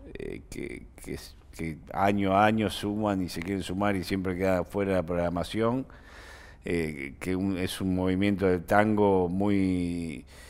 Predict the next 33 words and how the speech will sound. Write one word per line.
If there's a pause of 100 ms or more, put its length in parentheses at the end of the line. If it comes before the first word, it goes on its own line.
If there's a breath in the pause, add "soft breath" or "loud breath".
(240 loud breath)
eh, (320)
solidario
en
ese
sentido
y,
y,
y
nos, (640 loud breath)
y
ahí
nos
prestamos
la
colaboración
permanentemente
en
los
festivales
que, (540 loud breath)
eh, (180)
sobre
todo
en
lugares
como
La
Boca,
se
hace
muy
difícil
sostener